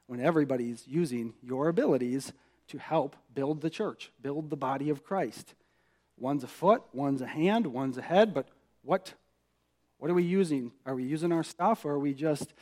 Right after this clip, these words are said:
letting everybody else do the stuff? Last question for you. Are you a user or a contributor when it comes to church life? You don't wanna be just a user. That's not the purpose of Christianity.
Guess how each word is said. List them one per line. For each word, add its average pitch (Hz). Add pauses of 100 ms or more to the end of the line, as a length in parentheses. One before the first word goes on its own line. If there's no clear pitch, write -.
(340)
letting 143
everybody 135
else 147
do 113
the 101
stuff? - (640)
Last 139
question 120
for 117
you. 120
Are 135
you 170
a 135
user 202
or 156
a 143
contributor 127
when 117
it 117
comes 120
to 120
church -
life? - (520)
You -
don't 139
wanna 147
be 143
just 139
a 123
user. 110 (100)
That's -
not 117
the -
purpose - (200)
of 104
Christianity. 104